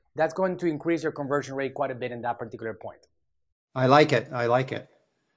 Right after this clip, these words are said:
Speaker 2: And with ManyChat, it's, so, it's easy to change that. You just type in a different copy.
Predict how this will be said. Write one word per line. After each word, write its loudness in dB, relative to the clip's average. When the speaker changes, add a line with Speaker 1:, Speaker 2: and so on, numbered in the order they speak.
Speaker 2:
And 4
with 8
ManyChat, 8
it's, -4
so, 2
it's 4
easy 6
to 2
change 6
that. -2
You 0
just -8
type 4
in 6
a 6
different 2
copy. 4